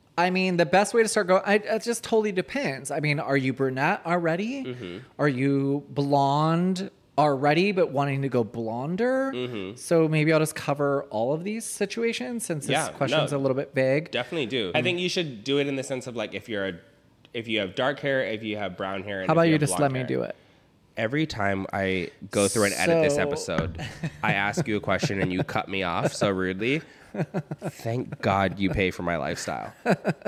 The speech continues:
Speaker 2: Go for it. Continue. <laughs>
Speaker 1: Listen, if you're dark, if you have dark hair naturally,
Speaker 2: Yes.
Speaker 1: and you wanna start going platinum,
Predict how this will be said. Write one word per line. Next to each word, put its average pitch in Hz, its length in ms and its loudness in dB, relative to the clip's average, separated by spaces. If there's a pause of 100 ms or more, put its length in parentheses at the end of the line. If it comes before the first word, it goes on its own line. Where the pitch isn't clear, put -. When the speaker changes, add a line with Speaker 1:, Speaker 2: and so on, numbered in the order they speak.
(920)
Speaker 2:
Go 277 140 4
for 214 220 2
it. 110 140 0 (200)
Continue. 262 580 2 (360)
<laughs> 202 340 -2
Speaker 1:
Listen, 180 360 4
if 151 140 2
you're 208 140 6
dark, 175 380 4
if 160 160 -2
you 208 100 6
have 240 160 4
dark 151 280 4
hair 117 380 0 (960)
naturally, 143 760 0
Speaker 2:
Yes. - 480 -4 (120)
Speaker 1:
and 156 160 2
you 147 140 4
wanna 147 220 0
start 143 280 0
going 139 220 0
platinum, 117 600 -2